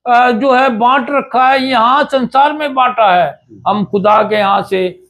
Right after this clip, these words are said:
भगवान के यहाँ से सब एक आते हैं और एक रहते हैं। जैसे एक बेल है,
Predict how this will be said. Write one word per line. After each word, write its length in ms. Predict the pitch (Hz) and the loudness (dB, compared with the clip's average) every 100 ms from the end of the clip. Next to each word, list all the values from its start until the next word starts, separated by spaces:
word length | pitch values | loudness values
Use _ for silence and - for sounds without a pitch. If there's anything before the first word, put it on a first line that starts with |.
| - | -6
भगवान 460 | 165 180 208 220 233 | -2 0 2 2 0
के 220 | - 233 | -4 0
यहाँ 260 | 214 196 180 | 2 2 0
से 340 | 190 175 - _ | -2 -4 -8 _
सब 340 | - 196 196 - | -4 -4 -4 -4
एक 300 | 208 254 247 | 0 0 0
आते 320 | 185 170 - 143 | 2 0 0 -8
हैं 520 | 127 123 - 113 _ - | -8 -14 -18 -20 _ -2
और 280 | 202 - - | 0 0 -2
एक 260 | 196 226 214 | 2 2 2
रहते 360 | 190 160 135 139 | -2 -2 -4 -10
हैं। 180 | 120 | -8
जैसे 240 | 233 254 311 | -6 -4 -6
एक 400 | 262 240 277 262 | -6 -2 -2 0
बेल 400 | 190 269 311 233 | 0 2 2 2
है, 360 | 139 117 - | 0 -4 -10